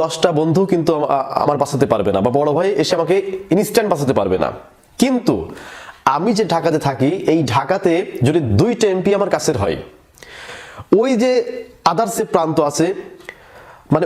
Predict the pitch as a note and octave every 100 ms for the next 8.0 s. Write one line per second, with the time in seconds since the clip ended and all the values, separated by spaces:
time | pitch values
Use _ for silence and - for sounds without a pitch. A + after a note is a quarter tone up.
0 | A3+ A3+ A#3+ A3+ E3+ A3+ A3+ G3+ G3 D#3+
1 | F#3+ E3+ F3+ F3+ F#3 E3+ C3+ D#3+ F3 D#3+
2 | D3 D#3+ G#3+ - E3+ F3+ A#3 G#3+ G#3 F#3+
3 | F3 F3+ F3 D#3 C#3+ D#3 F#3 C3+ D3 E3
4 | F3+ F3 F#3+ F3 B2+ A2 A#2 - F2 -
5 | - - - - F#3 F#3 A3 A3+ - A3+
6 | A3 - - C3 G#2+ D#3+ G3+ G3+ A#3 G#3
7 | G#3 G#3 G#3+ D#3+ D3+ C#3+ B2 G2+ F2